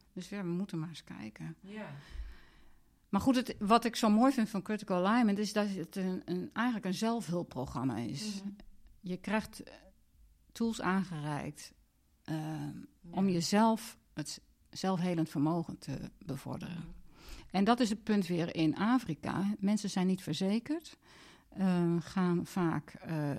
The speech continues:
Speaker 1: doordat ze, ja, niet zo'n, hè, zoals wij in Nederland, eh,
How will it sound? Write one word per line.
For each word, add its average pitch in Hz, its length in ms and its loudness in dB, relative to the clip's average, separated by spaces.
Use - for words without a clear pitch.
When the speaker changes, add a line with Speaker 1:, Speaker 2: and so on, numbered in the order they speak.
Speaker 1:
doordat 175 440 -2
ze, - 300 -6
ja, 165 280 -2
niet 220 180 2
zo'n, 151 360 0
hè, 233 360 0
zoals 160 220 -8
wij 175 240 -2
in 170 80 0
Nederland, 160 640 -2
eh, 151 300 -4